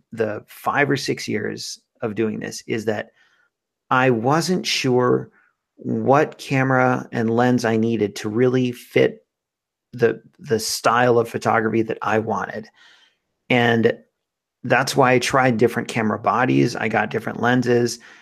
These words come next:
And what I realized, uh, was that this combination here, this D seven fifty with a thirty-five millimeter lens,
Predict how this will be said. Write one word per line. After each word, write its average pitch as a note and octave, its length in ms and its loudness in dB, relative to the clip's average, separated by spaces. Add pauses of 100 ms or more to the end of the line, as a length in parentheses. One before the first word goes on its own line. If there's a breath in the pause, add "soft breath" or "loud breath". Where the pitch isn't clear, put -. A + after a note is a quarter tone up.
(340 loud breath)
And B2 280 4
what C#3+ 180 4
I F#3+ 120 -2
realized, B2 760 2 (640)
uh, B2 180 -2
was C3 300 4
that A#2 220 4
this C3+ 480 4
combination C#3 500 2
here, A2 220 0
this A#2 200 -2
D C3 240 2
seven F3 300 0
fifty - 420 0
with A2+ 160 2
a G#2+ 80 0
thirty-five C3+ 640 2
millimeter A2+ 380 2
lens, - 460 -8